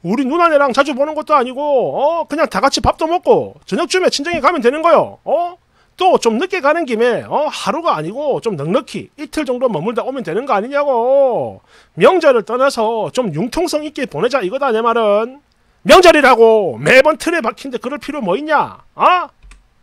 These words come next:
아침 차례 지내고 밥 먹고 바로 출발하는 거, 이건 너무 꽉 막힌 사고방식 아니냐고. 이러면서 성질을 내는데 도대체 누가 꽉 막힌 인간인지 모르겠습니다.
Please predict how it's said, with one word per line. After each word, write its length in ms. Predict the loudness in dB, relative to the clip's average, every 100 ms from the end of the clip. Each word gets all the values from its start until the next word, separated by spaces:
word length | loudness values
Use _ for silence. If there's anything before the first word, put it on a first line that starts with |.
| _ _ _ _ -4
아침 320 | -2 0 -2
차례 260 | 2 0 0
지내고 560 | 0 0 0 0 -2
밥 160 | 0 -2
먹고 240 | -2 -4
바로 200 | -2 -2
출발하는 560 | -4 -6 -2 0 0 -4
거, 400 | -4 -4 -4 -8
이건 220 | -10 -8 -4
너무 220 | -4 -4
꽉 180 | 0 2
막힌 220 | 2 0 -2
사고방식 480 | -2 0 0 -2
아니냐고. 1080 | -4 -2 0 2 2 2 -2 -4 -6 -10 -14 _ _ _ _ _ -8
이러면서 460 | -2 0 0 -4
성질을 520 | -6 -6 -6 -4 -4 -4
내는데 520 | -4 -6 -12 -14 -18 _ _ _ _ _
도대체 480 | -6 -2 -2 -2 -2
누가 280 | 0 2 2
꽉 260 | 2 -2
막힌 340 | 0 -4 -6 -4
인간인지 480 | -2 0 -2 -2
모르겠습니다. 1000 | -4 -4 -2 -4 -6 -10 -14 -16 -20 -20